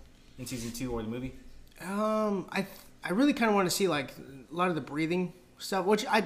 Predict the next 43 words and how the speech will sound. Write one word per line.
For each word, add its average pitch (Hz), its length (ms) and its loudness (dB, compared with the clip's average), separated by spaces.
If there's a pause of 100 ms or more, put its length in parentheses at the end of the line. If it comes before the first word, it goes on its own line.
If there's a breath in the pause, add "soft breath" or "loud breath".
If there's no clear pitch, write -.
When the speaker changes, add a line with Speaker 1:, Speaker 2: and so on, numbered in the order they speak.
(100)
Speaker 2:
I 208 60 0
think, 247 320 4
like, 175 360 0
that's 175 200 -2
the 185 60 -6
thing 185 140 0
that 160 140 0
kinda 156 160 -2
interested 147 280 -2
me 139 320 -2
as 135 160 -8
far 160 160 -2
as 147 80 0
the 143 80 -4
show 156 220 -2
in 135 80 -4
general. 147 440 -4
Speaker 1:
Yeah. 110 160 -10 (140)
Speaker 2:
Just 147 160 -8
'cause, 156 140 -2
like, 143 100 -2
I'm 135 180 -6
so 170 200 -2
big 151 200 -2
into 143 120 -2
meditation 143 580 -2
and 123 160 0
breathing 147 320 -4
already. 131 380 -4 (140)
Speaker 1:
Mm. 120 120 -12 (220)
Speaker 2:
I 139 40 -10
was 139 120 -8
like, 127 100 -6
I 135 80 -8
think 151 160 -4
it's 135 100 -6
kinda 135 200 -8
cool, 160 240 -2
especially, 196 320 0
like, 160 240 -2
with, - 320 -6 (920 loud breath)
uh, 117 360 -6
freaking 139 520 0